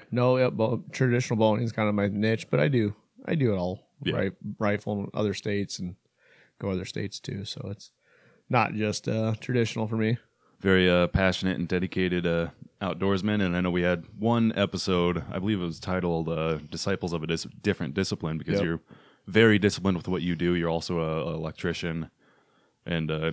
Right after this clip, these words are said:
Speaker 2: but yeah, so that, that's a little bit. If you wanna hear more, go back, listen to those episodes, and don't forget to share the show.
Speaker 1: Yeah.
Speaker 2: So how, how have you been since we've talked? It's been a minute.
Speaker 1: Oh, it's, it's been great. Uh, life has been, oh, pretty,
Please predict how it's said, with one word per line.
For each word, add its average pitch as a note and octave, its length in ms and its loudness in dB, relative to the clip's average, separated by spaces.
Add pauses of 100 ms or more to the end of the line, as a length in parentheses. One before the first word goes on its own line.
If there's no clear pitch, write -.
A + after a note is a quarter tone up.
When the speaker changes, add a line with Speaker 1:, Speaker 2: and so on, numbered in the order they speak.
(100)
Speaker 2:
but F#2 80 -2
yeah, A2+ 200 2
so A2 180 0
that, - 160 0
that's - 120 -6
a D3 40 2
little A#2+ 320 6
bit. B2 160 4
If A2+ 100 -2
you B2 60 6
wanna B2 100 4
hear A2 140 4
more, G#2 320 4
go G#2 100 0
back, G2 240 2
listen F2+ 220 0
to F2 80 2
those E2+ 240 0
episodes, E2+ 500 -4
and E2 340 -6 (600)
don't F#2 120 -2
forget F2 180 -4
to D#2+ 180 -2
share F2 160 -2
the D#2+ 60 -2
show. G2+ 260 -2 (1000)
Speaker 1:
Yeah. F3+ 180 0 (720)
Speaker 2:
So A#2+ 240 4
how, A2+ 220 6
how G#2 80 2
have C3 100 4
you D3+ 80 2
been D3 180 0
since - 160 -10
we've B2+ 140 0
talked? G#2+ 320 0
It's F2 80 -8
been A#2+ 140 2
a G#2 40 4
minute. E2 240 0 (300)
Speaker 1:
Oh, D3+ 300 6
it's, D#3 240 2 (120)
it's B2+ 200 -2
been B2 240 0
great. A2+ 340 4 (320)
Uh, A2 600 -2 (540)
life A2 440 2
has A2 160 -4
been, A#2 480 0 (1500)
oh, C4 160 -4
pretty, B2 280 -6